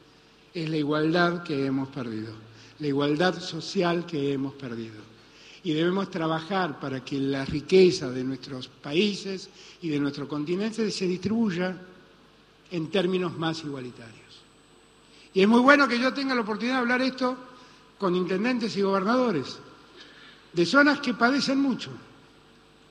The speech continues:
Para los sudamericanos, el Caribe es un lugar maravilloso donde se veranía maravillosamente bien.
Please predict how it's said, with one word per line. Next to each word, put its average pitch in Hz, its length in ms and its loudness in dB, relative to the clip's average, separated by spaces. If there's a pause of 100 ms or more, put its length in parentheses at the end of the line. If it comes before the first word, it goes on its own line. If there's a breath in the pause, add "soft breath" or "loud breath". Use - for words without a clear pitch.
(640)
Para 262 160 0
los - 460 2 (120)
sudamericanos, 247 960 -2 (760 loud breath)
el 190 180 6
Caribe 208 680 8
es 202 160 2
un 202 80 0
lugar 185 260 2
maravilloso 175 640 2
donde 165 240 -2
se - 140 -8
veranía 151 480 0
maravillosamente 151 760 -2
bien. 226 300 -2